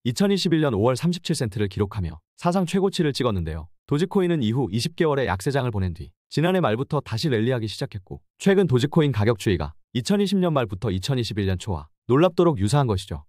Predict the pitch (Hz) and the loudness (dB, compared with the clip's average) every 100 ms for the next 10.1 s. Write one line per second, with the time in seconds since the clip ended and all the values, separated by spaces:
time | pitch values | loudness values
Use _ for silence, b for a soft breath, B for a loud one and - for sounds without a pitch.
0 | _ - 147 180 175 104 165 170 151 160 | _ 0 2 4 2 0 0 0 0 0
1 | 127 110 165 139 107 101 90 95 87 80 | 0 0 -2 0 0 0 -2 -4 -6 -8
2 | - _ - 113 127 175 165 185 175 143 | -12 _ 0 2 2 2 2 2 2 2
3 | 107 127 147 - 123 135 110 90 78 71 | 0 0 0 0 0 0 0 -2 -6 -10
4 | _ - 180 185 98 95 143 117 76 - | _ -4 0 2 0 0 0 0 -4 -10
5 | _ 143 165 185 131 139 151 143 123 120 | _ 0 2 2 2 2 0 -2 -2 -2
6 | 95 95 156 143 113 101 87 73 71 73 | 0 0 0 0 -2 -4 -6 -8 -12 -14
7 | _ - 120 196 196 180 180 156 123 104 | _ -4 0 4 4 4 4 4 4 2
8 | - 196 196 147 135 104 87 78 - _ | 2 2 4 2 2 2 0 -2 -10 _
9 | - 120 170 165 - 123 151 139 104 85 | -6 -2 0 -2 0 0 0 0 -2 -6